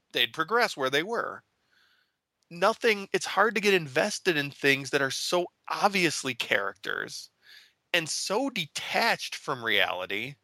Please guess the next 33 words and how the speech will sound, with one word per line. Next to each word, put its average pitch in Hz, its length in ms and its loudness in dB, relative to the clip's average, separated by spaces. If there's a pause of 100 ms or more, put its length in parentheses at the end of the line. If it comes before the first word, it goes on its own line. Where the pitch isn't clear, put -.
(1200)
that, 180 300 4 (640)
you 180 220 -4
know, 196 300 4
at 190 120 -4
that 190 240 4
point, 185 240 -2
it's 175 100 -8
like 160 180 -2
rooting 185 240 -2
for 190 100 -10
someone 185 360 -2
on 185 100 4
a 170 40 -4
sitcom. - 580 -4 (1700)
And 151 300 4 (540)
while 170 280 4
I 170 80 6
know 180 180 2
W 175 260 4
W 170 200 0
E 170 40 -2
wants 143 320 2
to 143 100 0
tell 147 240 4
stories 175 440 0
and 143 140 -6
be 143 120 4
a 139 40 4
variety 123 540 2
show, 117 540 2 (760)
if 175 240 0
I'm 165 240 2
not 175 240 0